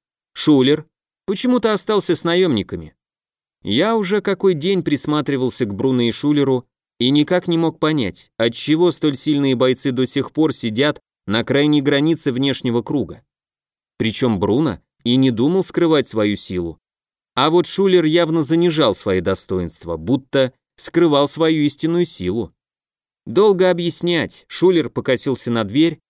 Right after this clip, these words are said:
и невесело усмехнулся. «Скажем так, не сошлись взглядами с одним влиятельным человеком, и пришлось отступить». «Прячешься?»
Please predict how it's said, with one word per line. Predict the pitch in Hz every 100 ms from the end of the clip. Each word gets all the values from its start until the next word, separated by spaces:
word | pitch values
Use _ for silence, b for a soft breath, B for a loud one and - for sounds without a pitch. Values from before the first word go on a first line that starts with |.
| _
и | 143
невесело | 160 143 120 113 120
усмехнулся. | 120 113 120 - 98 87 - 82 _ _ _ _ _ _
«Скажем | - - 202 202 180 185
так, | 185 180 175 - _ _ _ _
не | - 240
сошлись | 214 214 - 208 202 151
взглядами | 135 151 185 175 170
с | 156
одним | 170 156 165 151
влиятельным | 156 160 151 156 156
человеком, | 147 175 170 185 220 - 131
и | 160
пришлось | 185 202 - 185 208 - - _
отступить». | - 190 - 214 - 160 - - _ _ _ _ _ _ _ _
«Прячешься?» | 120 175 208 175 - - -